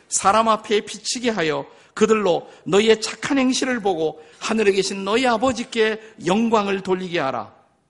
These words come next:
맞습니다. 우리의 존재, 우리의 삶, 우리의 행동으로 복음의 빛을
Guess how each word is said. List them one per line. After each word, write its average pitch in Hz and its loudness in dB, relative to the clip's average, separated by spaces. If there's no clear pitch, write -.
맞습니다. 180 -2
우리의 254 2
존재, 240 -4
우리의 240 4
삶, 170 -2
우리의 262 4
행동으로 254 0
복음의 254 4
빛을 220 -8